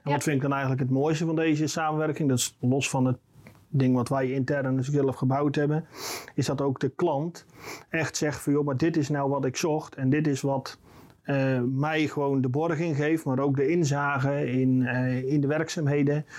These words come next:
Speaker 2: zodat ik er ook gewoon vertrouwen in heb. En kom ik eens op een locatie, dan kijk ik mee op jullie kaart. Oh, wat moest je deze week doen? Is het gebeurd?" zeg maar.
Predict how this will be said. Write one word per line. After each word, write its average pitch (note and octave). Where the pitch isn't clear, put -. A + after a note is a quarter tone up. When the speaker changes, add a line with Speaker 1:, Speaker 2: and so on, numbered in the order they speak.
Speaker 2:
zodat D3+
ik C3+
er C#3+
ook C3+
gewoon C#3+
vertrouwen D3+
in B2
heb. C#3
En C3
kom E3+
ik D#3
eens D3+
op C#3
een C#3+
locatie, C#3
dan C#3+
kijk C#3
ik C3+
mee D#3
op C#3
jullie C#3+
kaart. D3
Oh, D#3
wat C3+
moest D3
je D3+
deze D3
week D3
doen? D3+
Is D3+
het C3+
gebeurd?" C#3
zeg C3
maar. A2